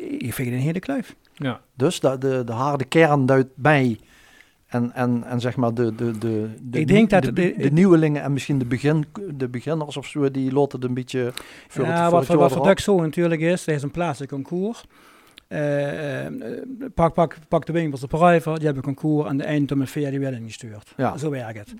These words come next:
Speaker 1: Ja, wat ze nou zien is dat dat niet meer gebeurd is.
Speaker 3: We zien geen concours.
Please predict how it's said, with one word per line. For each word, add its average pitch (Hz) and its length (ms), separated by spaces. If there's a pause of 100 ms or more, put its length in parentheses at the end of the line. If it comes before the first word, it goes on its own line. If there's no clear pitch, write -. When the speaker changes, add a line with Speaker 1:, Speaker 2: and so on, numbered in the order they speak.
(460)
Speaker 1:
Ja, - 120
wat 113 120
ze 143 80
nou 185 240
zien 143 140
is 135 240
dat 147 160
dat 185 180
niet 156 140
meer 135 120
gebeurd 156 400
is. 110 120
Speaker 3:
We 123 60
zien 135 160
geen 139 160
concours. 113 480